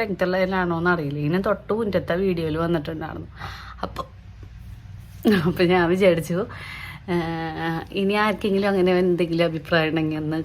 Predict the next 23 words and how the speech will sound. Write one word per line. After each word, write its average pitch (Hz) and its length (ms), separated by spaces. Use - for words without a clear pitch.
കമൻറ്റ് 160 320
ബോക്സിൽ 151 400
ഒന്ന് 151 180
വന്ന് 156 240
പറയണേ. 143 380
ഉം, 170 200
പിന്നെ 156 380
എൻ്റെ 151 200
വീഡിയോസ് 156 460
കാണ-, 156 360
കണ്ടിട്ട് 151 400
ഇഷ്ടാവുകയാണെങ്കിൽ, 151 960
ഏഹ്, 165 580
നിങ്ങളുടെ 170 360
സപ്പോർട്ട് 151 420
എനിക്ക് 160 240
വേണം. 190 380
ഉം, 180 180
ലൈക്ക് 156 300
ചെയ്യാൻ 160 280
മറക്കരുത്, 151 640
സബ്സ്ക്രൈബ് 165 600
ചെയ്യാണ്ട്, 160 640